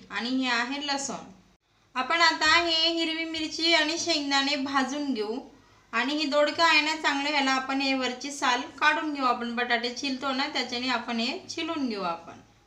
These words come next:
हे बघा, मी आहे ना, हे वाटायचं भांडं घेतलेलं आहे. आता ह्यामध्ये आहे ना, आपण हे ठेचा बनवण्यासाठी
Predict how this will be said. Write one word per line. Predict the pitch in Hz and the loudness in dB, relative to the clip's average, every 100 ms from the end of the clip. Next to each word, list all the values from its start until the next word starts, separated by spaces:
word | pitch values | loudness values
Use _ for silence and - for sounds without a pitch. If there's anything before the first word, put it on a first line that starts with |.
| _ _ _ _ _ _ _ - | _ _ _ _ _ _ _ -4
हे | 285 | -2
बघा, | 285 262 269 320 | 0 2 4 2
मी | 320 339 | -2 0
आहे | 311 | 2
ना, | 269 320 | 2 2
हे | 370 | 2
वाटायचं | 330 269 269 277 277 302 | 2 4 2 -2 -4 -2
भांडं | 302 277 269 | 2 4 4
घेतलेलं | 294 320 233 208 202 | 2 0 0 -2 0
आहे. | 214 | 2
आता | 262 254 254 | 4 4 4
ह्यामध्ये | 294 285 277 285 294 | 2 2 2 0 0
आहे | 311 247 | 2 2
ना, | 240 269 | 2 2
आपण | 262 269 294 | 2 0 -2
हे | 311 269 294 | 0 -2 -2
ठेचा | 294 285 277 269 | -2 -2 -2 -2
बनवण्यासाठी | 262 254 247 254 254 247 247 | 0 -2 -2 -2 0 -2 -2